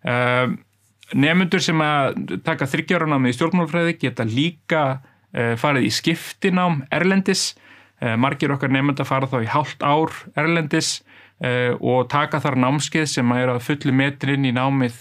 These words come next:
hjá okkur. Og síðan má bæta við að,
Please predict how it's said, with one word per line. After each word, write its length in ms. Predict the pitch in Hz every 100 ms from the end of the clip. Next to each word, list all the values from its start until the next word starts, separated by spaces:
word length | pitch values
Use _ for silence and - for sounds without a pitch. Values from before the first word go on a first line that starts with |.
| -
hjá 100 | -
okkur. 460 | 120 143 - 214 - _ _ _ _ _ _ _ _ - - - - - 139
Og 60 |
síðan 240 | 139 190 180
má 80 | 165 - -
bæta 280 | - 160 160
við 240 | 147 156 143
að, 440 | 135 135 127 117